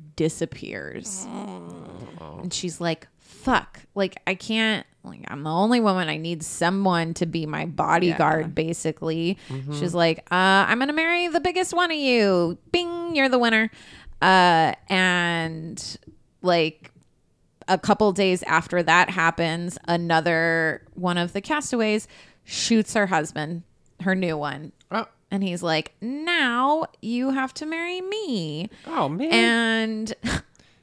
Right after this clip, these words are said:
Speaker 2: It's like
Speaker 1: he
Speaker 2: some
Speaker 1: says
Speaker 2: royal
Speaker 1: that,
Speaker 2: family
Speaker 1: and
Speaker 2: shit.
Speaker 1: the
Speaker 3: That's the
Speaker 1: other
Speaker 3: forties.
Speaker 1: people
Speaker 3: Grow up.
Speaker 1: are like,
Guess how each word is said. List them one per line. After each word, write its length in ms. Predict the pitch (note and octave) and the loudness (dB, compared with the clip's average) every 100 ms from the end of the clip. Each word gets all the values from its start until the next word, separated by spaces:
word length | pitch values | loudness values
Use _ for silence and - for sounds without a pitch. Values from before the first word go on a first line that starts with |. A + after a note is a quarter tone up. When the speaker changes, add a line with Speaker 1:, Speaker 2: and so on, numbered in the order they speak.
| _ _ | _ _
Speaker 2:
It's 180 | - - | -10 0
like 80 | C4 | 2
Speaker 1:
he 120 | C#4+ | 2
Speaker 2:
some 100 | - | 4
Speaker 1:
says 100 | C#4 - | 6 6
Speaker 2:
royal 160 | F#3 | 6
Speaker 1:
that, 280 | C4+ B3+ B3 | 6 6 6
Speaker 2:
family 220 | A#3 D3 A3 | 4 2 2
Speaker 1:
and 220 | A#3 A#3+ | 2 0
Speaker 2:
shit. 180 | - G3 | -4 0
Speaker 1:
the 180 | F3+ | 8
Speaker 3:
That's 160 | B3 B3 | 8 10
the 60 | B3+ | 8
Speaker 1:
other 360 | A#3+ C#4 C#4 | 10 8 6
Speaker 3:
forties. 500 | - G#3+ A3 F#4 F4 | 6 6 8 6 4
Speaker 1:
people 140 | A#3+ A3+ | 4 6
Speaker 3:
Grow 220 | - - | 6 6
up. 320 | D#3+ D#3+ D#3 G#3+ | 4 4 4 6
Speaker 1:
are 100 | A#3+ | 8
like, 380 | A3 A3 - | 8 8 2